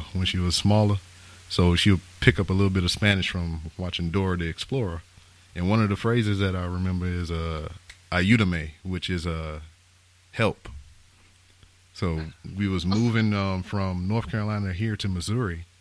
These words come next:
and she was a lot younger then. And, uh, we had moving boxes all over the place. And, you know, we just fooling around. I was like, "Raw, I'm gonna get you." And she was backing up.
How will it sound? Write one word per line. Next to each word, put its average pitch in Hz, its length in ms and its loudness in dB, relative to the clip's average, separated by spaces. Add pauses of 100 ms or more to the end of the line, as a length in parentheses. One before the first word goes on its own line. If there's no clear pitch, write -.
(100)
and 95 100 -8
she 98 80 -6
was 92 120 -4
a 92 60 -4
lot 90 200 -6
younger 90 260 -4
then. 87 240 -6 (680)
And, 85 120 -2
uh, 82 120 -2
we 90 140 -2
had 90 160 0
moving 90 300 0
boxes 90 400 -2
all 90 180 -2
over 90 160 -4
the 87 80 -6
place. 92 480 -8
And, 98 220 -4
you 107 40 0
know, 101 120 0
we 101 100 -2
just 101 160 -4
fooling 95 340 -2
around. 92 340 -2
I 82 40 -2
was 82 100 -6
like, 80 140 -6
"Raw, 95 840 -4
I'm 95 80 -2
gonna 101 220 0
get 139 380 -4
you." 110 180 -2
And 90 100 -2
she 98 120 -2
was 87 100 -2
backing 101 440 -2
up. - 280 -6